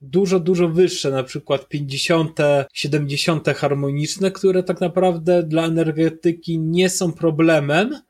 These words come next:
i one nie są w ogóle brane pod uwagę, jeśli chodzi o, o współczynnik, e, nie są brane pod uwagę we współczynniku P F C. Po prostu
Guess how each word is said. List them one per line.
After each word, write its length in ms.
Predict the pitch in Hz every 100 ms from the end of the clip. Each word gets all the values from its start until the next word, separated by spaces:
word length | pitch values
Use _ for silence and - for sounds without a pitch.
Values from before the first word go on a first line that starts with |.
| -
i 140 | 160
one 320 | 180 185 190
nie 240 | 170 170 185
są 240 | - 190
w 80 | 156
ogóle 720 | 165 156 170 170 165 165 160 143
brane 400 | 151 156 156 147
pod 240 | 151 139
uwagę, 480 | 135 131 147 147 147
jeśli 280 | 139 - 143
chodzi 480 | 147 139 131 139 -
o, 520 | 139 139 135 135 139 _ _
o 80 | 147
współczynnik, 880 | - 175 175 - 180 170 165 165 -
e, 60 | 156 147 147 147 139 - _ _
nie 140 | 156 180
są 180 | 214 180
brane 300 | 180 190 180
pod 220 | 175 151
uwagę 380 | 147 170 170 165
we 180 | 151
współczynniku 1080 | 151 - 165 160 160 156 165 160 151 151 147 -
P 120 | 151
F 160 | 143 -
C. 300 | - 110 107 - -
Po 100 | 165
prostu 580 | 180 165 - 165 160